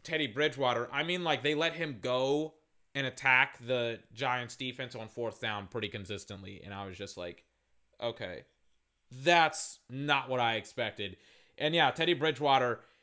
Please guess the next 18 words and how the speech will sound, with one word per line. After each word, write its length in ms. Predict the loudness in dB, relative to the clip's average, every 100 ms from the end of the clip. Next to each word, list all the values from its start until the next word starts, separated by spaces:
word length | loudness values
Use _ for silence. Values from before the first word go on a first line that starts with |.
| _ _ _ _ _ -8
he 160 | -6
played 280 | 0 4 6
a 60 | 6
very 280 | 6 4
Ted 380 | 4 0 -2 0
Bridger-, 400 | 0 2 4 4 2 -8 -20 -20 -20
Bridgewater. 720 | -8 -6 -6 -6 -6 -6 -8 _ _ _ _ _
He 80 | -10
played 320 | -4 2 4
a 80 | 4
very 340 | 2 4 4 2
Teddy 260 | 2 0
Bridgewater 640 | 2 0 0 2 2 2
game. 320 | 0 -2 -4 -4
He 120 | -6
was 180 | -4 -2
super 280 | 0 0 -2
tight, 400 | 2 4 4